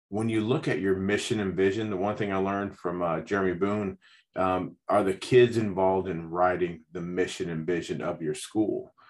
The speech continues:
Because believe it or not, you really need buy-in from the kids. So you kinda gotta have, you know, a mission and vision that re-, uh,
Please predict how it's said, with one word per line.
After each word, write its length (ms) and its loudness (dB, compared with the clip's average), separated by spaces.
Because 680 2
believe 260 6
it 60 4
or 80 0
not, 280 2
you 100 -2
really 240 2
need 240 -4
buy-in 380 -4
from 180 -10
the 80 -10
kids. 360 4
So 60 -2
you 80 -2
kinda 280 -2
gotta 180 2
have, 360 2
you 140 -4
know, 420 -2
a 80 -6
mission 360 0
and 140 -2
vision 320 0
that 180 -4
re-, 300 0
uh, 340 0